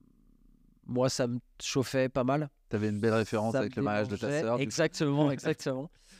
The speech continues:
Speaker 1: Non, je pense que ça me démangeait, j'adorais faire ça. Enfin, je sais que je, tu sais, c'est des, des moments dans les vies où tu te sens, euh, bien et complètement, euh, oh, ça fait très, euh, yoga, euh, podcast yoga, bonjour. Non, mais tu vois, il y a des, des moments où tu te sens vraiment présent.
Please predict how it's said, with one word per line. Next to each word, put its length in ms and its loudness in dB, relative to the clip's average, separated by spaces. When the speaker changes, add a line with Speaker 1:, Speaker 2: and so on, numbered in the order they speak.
Speaker 1:
Non, 180 6
je 120 0
pense 160 2
que 40 -10
ça 100 0
me 60 -4
démangeait, 480 2
j'adorais 380 0
faire 200 -6
ça. 180 0
Enfin, 180 -2
je 80 -2
sais 220 2
que 60 -2
je, 240 0
tu 100 -8
sais, 100 6
c'est 160 0
des, 260 2
des 160 2
moments 300 4
dans 120 4
les 140 4
vies 240 2
où 80 4
tu 180 -6
te 80 -8
sens, 400 2
euh, 140 2
bien 380 2
et 80 4
complètement, 720 0
euh, 500 2
oh, 80 -10
ça 140 -8
fait 140 -8
très, 280 -4
euh, 160 2
yoga, 380 0
euh, 420 0
podcast 440 -4
yoga, 360 2
bonjour. 380 -4
Non, 240 8
mais 120 2
tu 160 -4
vois, 200 4
il 60 0
y 80 0
a 40 -2
des, 180 0
des 120 2
moments 240 4
où 60 6
tu 160 -12
te 60 -14
sens 200 -2
vraiment 240 0
présent. 380 -2